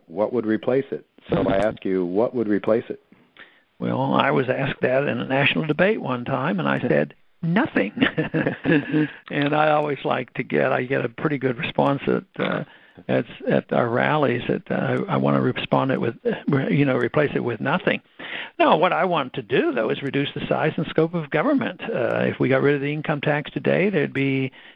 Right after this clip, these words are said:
Speaker 2: and, and didn't cut any spending, the deficit would go up. Uh, but I wanna cut, cut spending and get the government back to the size that it was prior to nineteen thirteen. I mean, we, we existed for a hundred and some years without an income tax. Uh,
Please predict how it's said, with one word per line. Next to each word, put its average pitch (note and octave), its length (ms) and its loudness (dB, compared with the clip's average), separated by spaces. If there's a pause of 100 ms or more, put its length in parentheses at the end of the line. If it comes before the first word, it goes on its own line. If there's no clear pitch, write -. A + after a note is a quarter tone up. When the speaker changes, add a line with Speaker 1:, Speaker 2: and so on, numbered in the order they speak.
(120)
Speaker 2:
and, C3+ 200 0
and D3+ 200 0
didn't D3 180 0
cut D3 140 4
any C#3+ 160 -2
spending, E3+ 420 2
the G3 80 -2
deficit C3+ 440 0
would C#3 180 0
go E3 200 4
up. C#4 320 -4 (440)
Uh, C#3 640 2
but C#3 280 -2
I C3+ 200 2
wanna D3 280 0
cut, - 300 -4 (460)
cut - 180 -2 (100)
spending G#3 580 2
and - 280 -6 (380)
get C3 180 0
the C3+ 80 -4
government C3 320 0
back B2+ 220 0
to - 80 -6
the C3 140 -4
size C3 340 2
that C#3+ 100 0
it C3+ 80 2
was C3+ 360 2
prior B2+ 240 0
to B2+ 100 -2
nineteen C3+ 460 0
thirteen. F#3 460 0
I G3+ 60 2
mean, C3+ 180 0
we, C#3+ 200 0 (380)
we E3+ 120 4
existed D#3+ 500 -2 (100)
for D#3 260 2
a C3 80 -4
hundred E3 220 -2
and D#3 120 -2
some E3+ 200 2
years A3 460 2
without C3 360 0
an A#2+ 80 -2
income C#3+ 340 -2
tax. C#3 440 0
Uh, C3+ 180 2